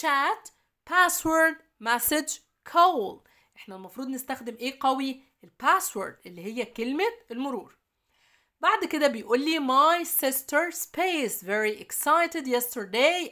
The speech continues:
at her birthday party." عايزة أقول إن أختي كانت متحمسة جدًا في حفلة إيه؟ عيد ميلادها اللي كانت امبارح. My sister مفرد، فمعنى كده إن أنا عايز فعل في الماضي معناه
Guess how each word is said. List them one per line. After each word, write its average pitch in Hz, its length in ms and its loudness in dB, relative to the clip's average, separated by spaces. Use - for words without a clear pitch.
at 277 560 4
her 240 400 4
birthday 247 460 2
party." 202 460 4
عايزة 262 280 -2
أقول 185 180 -10
إن 185 240 -16
أختي 254 360 -2
كانت 175 340 -12
متحمسة 226 580 -6
جدًا 302 340 0
في - 100 -10
حفلة 262 380 -2
إيه؟ 247 240 -2
عيد 262 240 -8
ميلادها 240 340 -2
اللي 196 140 -8
كانت 277 360 -2
امبارح. 277 480 -2
My 440 260 0
sister - 180 -8
مفرد، 285 540 -2
فمعنى 247 380 -2
كده 226 200 -6
إن 196 140 -6
أنا 208 180 -4
عايز 196 540 -2
فعل 233 260 0
في - 100 -16
الماضي 311 520 2
معناه 247 580 -2